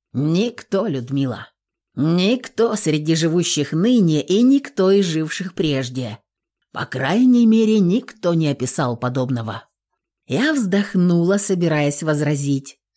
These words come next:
но Навий экспрессивно замахал на меня руками.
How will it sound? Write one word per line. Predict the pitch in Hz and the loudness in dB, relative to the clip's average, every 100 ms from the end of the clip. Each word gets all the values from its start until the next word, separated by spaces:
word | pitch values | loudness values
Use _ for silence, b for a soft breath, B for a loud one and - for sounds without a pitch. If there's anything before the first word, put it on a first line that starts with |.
| b b b | b b b
но | 170 220 339 | -2 -2 2
Навий | 262 262 247 254 - | 2 2 2 0 -2
экспрессивно | 240 - 262 254 - 175 170 165 | -8 -4 -4 -4 -4 -2 0 0
замахал | 175 196 - 131 131 | 0 -2 -2 -4 -2
на | 139 | 0
меня | 143 127 | 0 0
руками. | 143 143 120 107 107 | -4 -4 -4 -4 -8